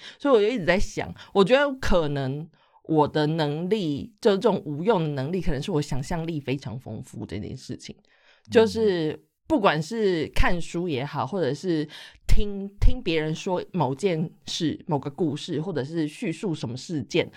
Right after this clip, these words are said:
Speaker 1: 我就可以立刻在我的脑海里面建构出那个画面。所以其实我是一个脑神经非常 <laughs> 衰弱的人，<laughs> 就我常会被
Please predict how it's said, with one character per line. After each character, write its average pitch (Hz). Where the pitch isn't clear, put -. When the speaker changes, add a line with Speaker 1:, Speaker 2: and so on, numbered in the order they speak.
Speaker 1:
我 156
就 202
可 196
以 160
立 185
刻 190
在 190
我 143
的 131
脑 135
海 139
里 143
面 143
建 139
构 135
出 139
那 143
个 139
画 139
面。 131
所 254
以 247
其 -
实 156
我 147
是 180
一 202
个 175
脑 147
神 139
经 160
非 165
常 180
<laughs> -
衰 -
弱 180
的 -
人， -
<laughs> 554
就 285
我 170
常 175
会 277
被 220